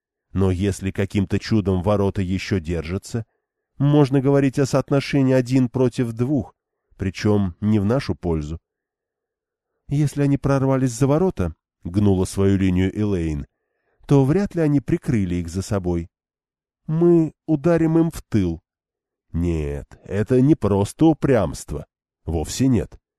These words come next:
Пусть она и не училась владеть оружием, однако выслушала все уроки, которые давал Гавину Гаррет Брин. Королева обязана разбираться в планах сражений, которые предоставляют ей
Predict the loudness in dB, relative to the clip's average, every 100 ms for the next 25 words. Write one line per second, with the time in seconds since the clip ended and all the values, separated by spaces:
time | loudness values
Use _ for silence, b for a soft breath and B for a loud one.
0 | _ _ _ _ _ 6 6 6 6 8
1 | 8 8 10 10 8 2 4 2 2 2
2 | 4 4 4 4 4 4 2 -4 -4 -10
3 | _ _ _ _ -4 -2 0 0 0 0
4 | 0 0 -2 -2 -2 -2 -2 0 4 4
5 | 4 2 0 -2 0 2 2 2 2 2
6 | 2 0 2 2 4 4 2 -2 -10 -2
7 | 2 2 0 -2 -2 -4 -8 _ _ _
8 | _ _ _ _ -4 2 4 6 6 6
9 | 6 4 4 4 2 2 2 0 2 2
10 | 0 -2 -2 0 2 0 -2 -2 0 2
11 | 2 2 -2 -4 -2 0 0 -2 -2 -4
12 | -4 -4 -4 -2 0 0 0 0 -2 0
13 | -2